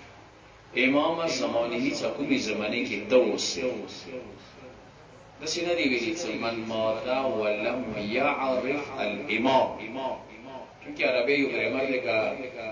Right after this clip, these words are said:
غواړو چې شوق سره واورو. چوک مړ شي، هغه امام نه وپېژني. نو کېدای شي دو شهید شي علي علیه السلام ته دا حدیث.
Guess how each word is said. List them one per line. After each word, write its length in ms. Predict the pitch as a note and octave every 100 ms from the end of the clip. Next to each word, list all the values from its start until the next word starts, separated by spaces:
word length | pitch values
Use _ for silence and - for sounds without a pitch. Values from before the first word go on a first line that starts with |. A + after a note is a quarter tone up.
| G#2+ - - -
غواړو 260 | A2 B2 A#2+ A2
چې 60 | -
شوق 220 | A#2+ A2+
سره 140 | - F#2
واورو. 380 | F#2 - F2 E2+ - - - - - - - - - - - - - - - - -
چوک 360 | - D#3+ E3 E3
مړ 120 | E3 E3
شي، 260 | E3 E3 D#3+
هغه 440 | D#3+ A2+ A2+ A#2+ C3 C#3 A2+ A2+ F#2+ G#2+
امام 320 | G#2+ B2 B2 A2+
نه 60 |
وپېژني. 540 | G#2+ F2+ F#2 E2+ - - D2+ E2 D2 - C#2 - - - - - - - -
نو 60 | G2+ G#2+
کېدای 260 | A2 A#2+
شي 160 | A#2+ B2+
دو 160 | A#2 A#2
شهید 380 | A#2+ G#2+ A#2+ A#2+
شي 240 | A#2 G#2+
علي 160 | A2 B2+
علیه 160 | B2+
السلام 280 | - - - -
ته 100 | -
دا 100 | G#2
حدیث. 300 | G2+ F#2+